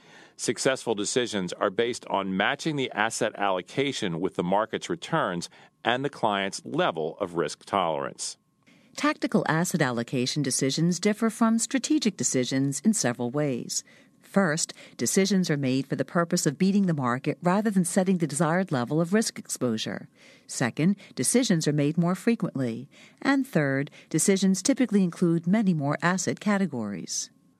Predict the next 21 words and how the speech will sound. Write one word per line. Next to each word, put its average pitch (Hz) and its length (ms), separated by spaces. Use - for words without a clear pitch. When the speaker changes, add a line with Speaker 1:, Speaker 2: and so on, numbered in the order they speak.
Speaker 1:
The 160 160
addition 156 440
of 90 140
new 101 180
cash 82 480
to 98 120
a 82 60
portfolio 90 800
should 110 220
always 139 420
be 117 220
at 95 160
the - 200
earliest 110 460
opportunity. 82 880
If 117 160
there 139 160
were 113 360
perfect 180 480
certainty, 90 640
then 101 180